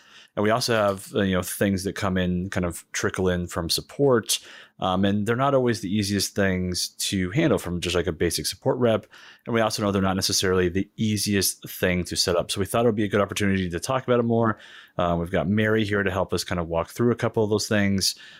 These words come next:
um, and all of that. So, but before we get started, I did wanna mention, um, every time we've talked to Zapier, um, either Joe or myself has mentioned that, hey, Service Monster has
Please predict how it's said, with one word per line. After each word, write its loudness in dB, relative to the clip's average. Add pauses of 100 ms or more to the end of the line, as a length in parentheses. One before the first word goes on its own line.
(160)
um, -2 (960)
and 0
all 2
of 0
that. 0
So, 2
but -2
before 0
we 4
get -2
started, 2
I 4
did -2
wanna 2
mention, 0 (300)
um, 0
every 2
time 2
we've 2
talked 0
to -6
Zapier, 2
um, 0
either 0
Joe 2
or 4
myself 0
has -2
mentioned 0
that, -2
hey, 2 (540)
Service 0
Monster 2
has 2